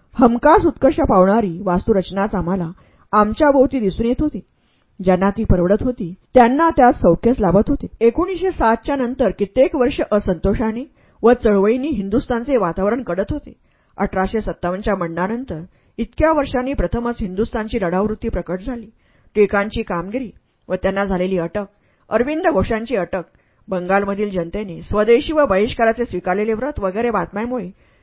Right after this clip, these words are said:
इंग्लंडमधील हिंदी लोकांमध्ये चैतन्य संचारत होते.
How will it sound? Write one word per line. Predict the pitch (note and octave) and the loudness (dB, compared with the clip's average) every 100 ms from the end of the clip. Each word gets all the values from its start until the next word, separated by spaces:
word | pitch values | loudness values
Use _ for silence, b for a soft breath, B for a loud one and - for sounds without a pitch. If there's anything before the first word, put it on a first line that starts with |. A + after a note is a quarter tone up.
| _ | _
इंग्लंडमधील | A#3 B3+ D4 D4+ C4 A3 B3+ | -6 2 2 4 0 -2 -6
हिंदी | A#3 G3+ B3 | -6 -4 2
लोकांमध्ये | A3+ G3 F#3+ A3+ G#3+ F3+ - _ _ | 4 4 0 -4 -6 -8 -14 _ _
चैतन्य | A3 G#3+ A#3+ C4 C#4 | 0 2 0 0 -2
संचारत | B3 F3 F3 G3+ | -2 -4 -2 -2
होते. | C#4 C#4 | -4 -8